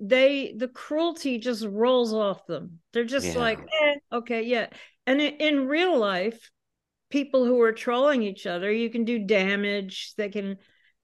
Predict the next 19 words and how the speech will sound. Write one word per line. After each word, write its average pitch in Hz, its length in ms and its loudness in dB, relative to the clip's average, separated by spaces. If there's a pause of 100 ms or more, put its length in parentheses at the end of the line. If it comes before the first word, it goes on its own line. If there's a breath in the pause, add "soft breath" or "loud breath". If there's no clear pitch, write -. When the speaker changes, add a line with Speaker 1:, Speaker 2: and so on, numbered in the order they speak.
(140)
Speaker 1:
they 220 140 2
can 214 380 -2
hate 214 320 4
you, 202 360 0
cancel 214 480 -6
you, 196 480 -2
you 214 160 -2
know, 185 320 0
whatever, 202 720 2
never 208 400 -2
speak 233 440 -4
to 240 100 -6
you 220 160 2
again. 202 400 -2 (400 loud breath)
So 269 320 4
it's 262 320 0
kind 269 300 2
of 262 120 0
like, 240 500 2